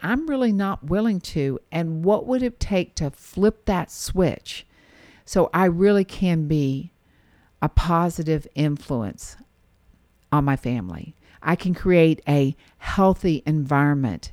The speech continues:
in my home. I can create a successful work environment where, whether I'm working with my customers,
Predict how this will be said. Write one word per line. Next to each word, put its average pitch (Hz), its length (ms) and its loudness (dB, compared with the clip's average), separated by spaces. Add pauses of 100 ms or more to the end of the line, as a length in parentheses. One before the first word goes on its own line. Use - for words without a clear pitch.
(120)
in 143 120 2
my 131 160 0
home. 113 480 -4 (640)
I 175 140 0
can 175 260 -4
create 160 640 0 (200)
a 151 420 -2 (600)
successful 165 1160 0 (800)
work 175 400 4
environment 127 800 -2 (540)
where, 147 420 2 (640)
whether 160 320 2
I'm 156 140 2
working 165 260 2
with 156 160 -2
my 151 100 -2
customers, 190 640 -4